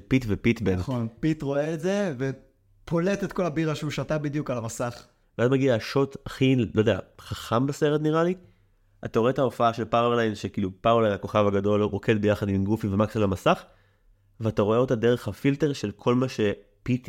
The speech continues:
Speaker 1: ירק על המסך, אתה רואה אותה מעבר, בעצם, וגם, אה, מה שהוא יורק, סליחה על התיאור הגרפי, אבל הוא יורק נוזל חום. זאת אומרת, וזה, זה, לא, וזה נראה קצת כמו בוץ. אולי זה קפה באמת.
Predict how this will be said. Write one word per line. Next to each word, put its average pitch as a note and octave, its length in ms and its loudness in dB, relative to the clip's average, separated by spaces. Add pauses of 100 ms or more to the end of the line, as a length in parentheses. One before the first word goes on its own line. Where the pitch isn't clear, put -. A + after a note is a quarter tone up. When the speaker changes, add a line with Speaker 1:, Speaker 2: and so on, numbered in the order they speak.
Speaker 1:
ירק G#2 400 0
על A2+ 80 2
המסך, G2 360 0
אתה - 80 -2
רואה G2 100 2
אותה A2+ 100 0
מעבר, A2+ 560 0 (1040)
בעצם, A#2+ 380 4
וגם, G#2+ 340 2
אה, F#2 220 2 (100)
מה G#2 200 2
שהוא C3 140 -2
יורק, A2+ 260 2
סליחה - 220 -2
על B2+ 60 4
התיאור A2+ 240 0
הגרפי, G#2+ 320 0
אבל F#2 100 -2
הוא F#2+ 140 -2
יורק G#2 360 0
נוזל A2 280 0
חום. G#2 340 -2 (880)
זאת - 120 -12
אומרת, A2 280 4
וזה, G#2+ 340 0
זה, G#2+ 160 0
לא, C#3+ 300 0
וזה A2 280 0
נראה A2 220 2
קצת - 180 -2
כמו B2 160 0
בוץ. - 480 -4 (420)
אולי G#2 340 2
זה A2 60 -4
קפה G#2 200 -2
באמת. F#2 320 0